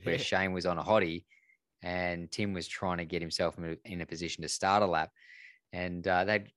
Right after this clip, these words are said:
Speaker 1: quite a big shunt there at the end of quali, I think, on Sunday.
Speaker 2: Yep.
Speaker 1: And, um, you know, Tim said, "Oh, well, Slade, um, S V G didn't have his lights on, so I didn't know he was on a hot lap."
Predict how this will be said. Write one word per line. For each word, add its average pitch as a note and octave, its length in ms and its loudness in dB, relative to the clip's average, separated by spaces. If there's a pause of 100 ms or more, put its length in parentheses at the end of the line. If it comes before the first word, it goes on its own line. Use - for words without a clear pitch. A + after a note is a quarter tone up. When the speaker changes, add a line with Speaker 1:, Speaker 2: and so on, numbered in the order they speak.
Speaker 1:
quite A2+ 220 4
a B2 40 0
big A2 180 -4
shunt A#2+ 360 0 (100)
there E2+ 320 0 (260)
at F#2 160 -10
the F2+ 120 0
end F2+ 180 -2
of D#2+ 160 -10
quali, F2 540 0
I F2 160 -6
think, F2+ 260 -10 (100)
on D#2+ 440 -8
Sunday. F2+ 560 -2 (420)
Speaker 2:
Yep. G#2+ 180 -18
Speaker 1:
And, F2+ 420 -8
um, F2 480 -2 (380)
you G2 120 -2
know, F2 440 -2
Tim G2+ 240 -2
said, F2+ 200 0
"Oh, F#2 60 4
well, F2+ 380 2 (240)
Slade, G2 560 -2
um, F2 280 2 (280)
S - 120 -6
V F#2 160 0
G F#2+ 200 2
didn't F2+ 220 -4
have F2+ 140 -2
his E2 140 -8
lights A#2 300 2
on, F2+ 140 -4
so F#2 100 -2
I F2 40 2
didn't F#2+ 200 0
know F2 160 2
he E2+ 80 2
was E2+ 140 -2
on E2+ 80 -2
a D#2+ 80 -2
hot A2 220 2
lap." F2 240 -2